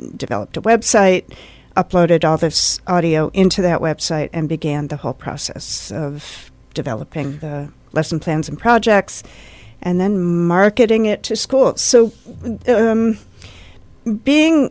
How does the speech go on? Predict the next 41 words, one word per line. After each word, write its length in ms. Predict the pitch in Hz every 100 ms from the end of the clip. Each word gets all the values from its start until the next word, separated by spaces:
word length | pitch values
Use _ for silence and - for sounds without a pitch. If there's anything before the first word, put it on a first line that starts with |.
| -
the 220 | 220 220
head 180 | 208 226
of 120 | 214
a 20 |
nonprofit 600 | 202 190 190 208 185 196 -
is 320 | 185 180 -
a, 200 | 170 170 - _ _ _ _ _ - - - -
uh, 180 | 170 -
not 280 | 180 196 -
for 140 | -
the 100 | 254
faint 320 | 226 208 185 -
of 220 | - -
a 60 |
heart, 560 | 165 - 175 131 - - - -
um, 560 | 180 170 160 156 165 - _
or 200 | 180 180
for 140 | 180 196
the, 280 | 180 165 - _ - _ _ - - - - _ _
uh, 440 | 185 165 156 - - -
unless 360 | 190 202 -
you 120 | 202
have 340 | 190 185 170 175 - -
very 340 | 180 208 208
deep 240 | 202 202 -
pockets 400 | 190 180 - -
yourself, 360 | - 233 202
it, 120 | 190 -
it's, 380 | 196 - - -
it's 200 | 214 240
a 20 |
toughie, 440 | - 277 - - -
uh, 520 | 208 185 180 175 170 -
in 140 | 185
terms 340 | - 185 180
of 340 | 190 175 - - _ _ _ _
making 680 | - 92 92 170 185 180 190
a 60 | 180
go 220 | 208 226
of 140 | 170 160
it. 160 | -